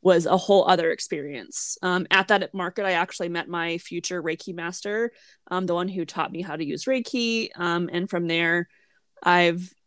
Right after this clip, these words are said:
you know, I became a Reiki master. Um, and now I have my own students who I teach.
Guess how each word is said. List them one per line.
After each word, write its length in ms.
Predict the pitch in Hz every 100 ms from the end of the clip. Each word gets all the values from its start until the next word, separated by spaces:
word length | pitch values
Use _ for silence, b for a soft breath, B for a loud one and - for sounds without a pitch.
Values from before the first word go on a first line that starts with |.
| _
you 100 | 202
know, 360 | 175 165 170 175
I 140 | 175
became 320 | 170 185 196 175
a 20 |
Reiki 260 | 156 156
master. 680 | 165 185 190 - 185 180 185 185 _ _ _ _ _ - -
Um, 720 | 170 165 165 165 170 170 185 - -
and 140 | 175
now 120 | 170
I 80 | 165
have 100 | 160
my 140 | 156 196
own 120 | 220
students 420 | - 214 208 202
who 120 | 208
I 120 | 185
teach. 600 | 185 - 180 - - -